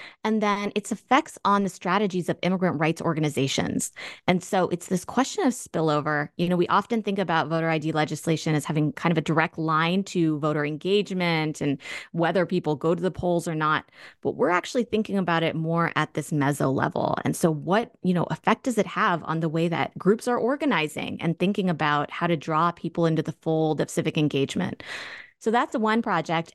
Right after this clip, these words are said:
And then another project that's very early in the making, but that is really a direct continuation of this book, is one that thinks about the prospects of truth and reconciliation in the United States. And so it's taking up some of the questions from that Me Too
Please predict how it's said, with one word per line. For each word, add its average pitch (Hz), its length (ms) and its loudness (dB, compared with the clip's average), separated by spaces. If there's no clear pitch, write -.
And 185 120 0
then 185 220 4
another 190 280 2
project 165 360 -2
that's - 140 -4
very 185 460 0
early 185 260 2
in 165 80 2
the 156 60 0
making, 147 560 -2
but 175 120 0
that 160 260 0
is 151 440 -2
really 208 240 2
a 156 40 2
direct 143 400 -2
continuation 165 680 0
of 156 220 0
this 208 200 2
book, 160 440 -2
is 247 140 -4
one 269 160 2
that 277 180 -2
thinks 254 240 -2
about 196 560 0
the 190 80 -2
prospects 240 540 -2
of 170 140 -2
truth 247 320 -2
and 226 140 0
reconciliation 170 1040 0
in 175 140 2
the 160 80 2
United 147 420 0
States. - 540 -2
And 254 160 2
so 170 280 2
it's 165 160 -2
taking 247 380 0
up 202 120 0
some 190 140 -2
of 175 80 0
the 180 60 0
questions 190 460 0
from 180 280 0
that 165 200 0
Me 165 140 -2
Too 165 360 0